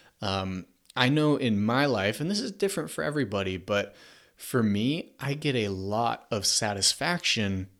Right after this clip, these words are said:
out of the work that I'm doing right now when I'm adding value, when I'm solving new problems,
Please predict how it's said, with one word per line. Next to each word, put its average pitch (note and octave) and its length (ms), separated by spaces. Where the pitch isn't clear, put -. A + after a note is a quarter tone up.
out A2+ 140
of G#2 60
the G2+ 80
work A2 280
that A2+ 140
I'm G2+ 200
doing G#2 320
right F#2+ 220
now C#3 300
when G#2+ 160
I'm G#2+ 240
adding B2 400
value, G#2 500
when G2 140
I'm G2 160
solving G#2+ 560
new G2 120
problems, A2+ 840